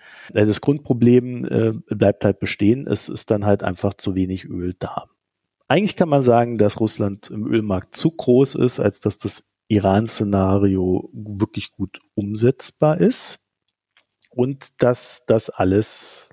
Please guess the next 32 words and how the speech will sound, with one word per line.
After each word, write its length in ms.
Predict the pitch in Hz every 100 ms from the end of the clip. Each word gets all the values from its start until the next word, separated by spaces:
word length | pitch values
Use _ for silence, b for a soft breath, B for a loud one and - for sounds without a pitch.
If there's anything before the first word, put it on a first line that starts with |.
| _
dann 380 | 107 92 104 117
zu 400 | - 110 107 120 -
höheren 560 | 104 113 110 110 110 -
Preissteigerungen 1040 | 98 104 - 98 95 95 87 90 90 -
führen 500 | - - 95 95 90 _ _ _
würde. 540 | 92 98 113 107 - B B B B B B -
Und 480 | 147 190 - -
dann 180 | 107 127
müsste 300 | 127 - 120
natürlich 480 | 110 - 117 107 -
auch, 320 | 98 95 -
äh, 80 | -
Europa 640 | 92 - 98 98 - 101 95
wieder, 480 | 95 90 87 -
äh, 200 | 98 90 -
auf 160 | 95
Konfrontationskurs 1120 | - 92 101 90 92 - 98 101 - 92 -
mit 180 | 98 -
anderen 380 | 131 160 147 131
gehen 340 | 113 113 110
und 160 | 117 95
so 100 | 92
weiter 320 | 87 85 87
und 120 | -
so 100 | -
fort. 420 | - - - - -
Ähm, 220 | 123 123 -
jetzt 240 | 123 -
gibt's 320 | 208 - -
so 120 | - 170
eine 160 | 165
kleine 720 | 165 - 135 135 139 135 135